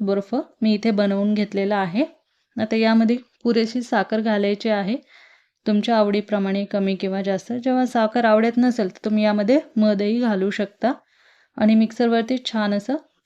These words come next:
फिरवून घ्यायचं आहे. मी आता हे मिक्सरवरती फिरवून घेऊन परत चाळणी ठेवून एक वेळा छान असं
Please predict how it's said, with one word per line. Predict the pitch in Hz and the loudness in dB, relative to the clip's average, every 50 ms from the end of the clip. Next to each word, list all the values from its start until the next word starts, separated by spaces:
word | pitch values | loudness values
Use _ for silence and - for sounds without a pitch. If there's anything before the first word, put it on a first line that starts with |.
| _ - | _ -2
फिरवून | - 226 208 208 208 214 226 233 | 2 2 2 4 4 4 4 4
घ्यायचं | 220 208 196 196 - 220 | 4 2 0 0 0 -2
आहे. | 208 202 196 175 190 233 294 - _ _ _ _ _ _ _ _ _ _ _ _ _ _ _ _ _ _ _ _ _ _ _ _ _ _ _ _ _ _ _ _ _ _ _ _ _ _ _ - | -2 0 -2 0 0 0 0 -2 _ _ _ _ _ _ _ _ _ _ _ _ _ _ _ _ _ _ _ _ _ _ _ _ _ _ _ _ _ _ _ _ _ _ _ _ _ _ _ -2
मी | 226 226 | 0 0
आता | 220 226 226 | 2 2 2
हे | 226 226 | 2 2
मिक्सरवरती | 214 208 196 - - 233 226 214 226 220 214 - 269 311 - _ | 2 2 0 -2 -2 -2 0 0 0 -2 -2 -4 -6 -8 -8 _
फिरवून | _ - 233 220 202 208 208 220 226 | _ -2 -2 0 0 2 2 2 2
घेऊन | 233 240 240 226 240 320 - - _ _ _ _ _ _ - | 2 4 2 2 0 -2 -4 -10 _ _ _ _ _ _ 0
परत | 220 220 214 220 226 220 - | 2 2 4 2 0 0 -2
चाळणी | 254 226 214 214 220 220 220 | 0 2 2 2 2 2 0
ठेवून | 220 220 220 233 311 - _ _ _ _ _ _ - | 0 -2 -2 -2 -4 -6 _ _ _ _ _ _ -6
एक | 202 202 208 220 | -6 -4 -4 -2
वेळा | 208 214 240 254 247 | 0 0 0 -2 -4
छान | - - 233 214 208 | -4 -2 -2 0 0
असं | 208 208 - 269 | -2 -4 -4 -4